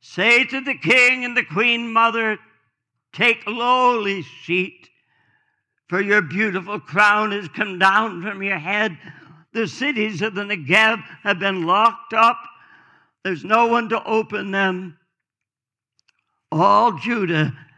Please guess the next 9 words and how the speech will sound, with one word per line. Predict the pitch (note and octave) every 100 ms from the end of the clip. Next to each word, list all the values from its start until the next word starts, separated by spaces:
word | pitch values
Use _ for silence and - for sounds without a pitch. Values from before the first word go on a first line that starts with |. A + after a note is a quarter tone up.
| _ _ _ _
has | - F3+
been | D3 F#3 E3
carried | F3 G3+ G3 G3+ E3
into | F#3+ F3+ F#3+ -
exile, | E3 E3 - E3 D3 - B2 - _ _ _ _ _ _
wholly | _ - F3+ F3 D3 C3+ B2+ - _ _ _ _
carried | - F3 D3+ C3 A#2 A2+ - _ _ _ _
into | D3+ C#3 C3 - -
exile. | C3+ - - D3 A2 A2+ G2+